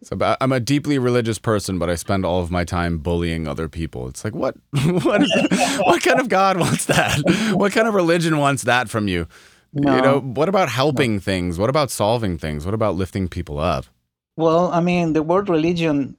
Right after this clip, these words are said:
Speaker 2: um, comes from Old Latin and is, it means the reunion, really God, really God,
Speaker 1: Right. I've heard that
Speaker 2: religion.
Speaker 1: before.
Speaker 2: Uh, the reunion of a person with his or her creator.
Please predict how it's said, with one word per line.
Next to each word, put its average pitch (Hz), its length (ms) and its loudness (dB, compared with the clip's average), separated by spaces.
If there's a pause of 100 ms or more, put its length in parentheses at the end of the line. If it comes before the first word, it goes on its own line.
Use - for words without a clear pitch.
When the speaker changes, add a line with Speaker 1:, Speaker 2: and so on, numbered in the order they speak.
Speaker 2:
um, 131 480 -4
comes 131 300 0
from 113 340 -4
Old 123 220 0
Latin 117 480 -2
and 117 300 -6
is, - 320 -14
it 131 120 -4
means 131 320 2
the 117 180 -2
reunion, 135 800 0
really 127 400 -2
God, 120 400 -2 (160)
really 123 360 -2
God, 113 380 -2
Speaker 1:
Right. 85 200 -8 (480)
I've 123 100 0
heard 123 220 0
that 135 160 0
Speaker 2:
religion. - 20 -2
Speaker 1:
before. 120 380 -8 (680)
Speaker 2:
Uh, 135 300 2
the 127 220 -2
reunion 151 540 2
of 135 220 0
a 131 80 -4
person 143 400 -2
with 123 160 -4
his 127 280 -6
or 117 100 -2
her 113 240 -4
creator. 147 560 -4